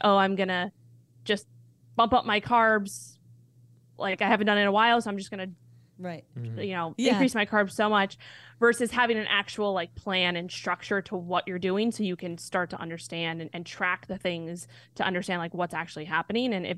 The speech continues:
Speaker 1: if this is something that is advantageous or not for you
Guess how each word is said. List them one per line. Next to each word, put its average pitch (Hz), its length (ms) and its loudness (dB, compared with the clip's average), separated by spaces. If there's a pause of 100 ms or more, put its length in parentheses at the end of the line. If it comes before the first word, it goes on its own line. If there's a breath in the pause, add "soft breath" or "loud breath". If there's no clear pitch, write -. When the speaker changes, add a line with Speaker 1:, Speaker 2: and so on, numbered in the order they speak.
(140)
Speaker 1:
if 202 220 -2
this 196 180 -4
is 202 240 2
something 180 320 -4
that 170 140 -2
is 180 380 -2 (120)
advantageous 175 720 -4
or 175 460 -2
not 170 340 -4
for 185 140 -8
you 180 420 -4